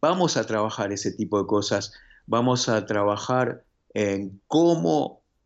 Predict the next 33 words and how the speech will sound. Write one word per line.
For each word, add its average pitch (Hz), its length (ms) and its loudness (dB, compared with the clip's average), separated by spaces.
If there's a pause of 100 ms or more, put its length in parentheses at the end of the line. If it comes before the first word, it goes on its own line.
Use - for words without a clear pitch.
(140)
eh, 113 260 -2
cómo 180 280 2
trabajar. 131 640 0 (280)
Eso 170 240 -2
es 156 60 0
lo 139 80 -2
más 127 220 -4
importante, 101 680 -4
cómo 156 280 0
trabajar. 98 580 -2 (380)
Yo, 143 300 4
este, 143 300 -2
me 110 100 -2
acuerdo 135 460 2
que, 101 400 2 (400)
que 120 100 0
una 123 220 2
vez, 135 260 2
este, 98 440 -2 (1200)
estuve 147 460 4
en 104 140 -4
Nueva 95 260 0
York 147 480 -2
y 123 160 -2
quería, 143 680 0
quería 185 260 -2
a - 80 -4
toda 113 220 0
costa, 165 460 -4 (300)
este, 98 640 -2 (260)
tomar 135 340 2
una 131 260 -2
clase 143 640 -2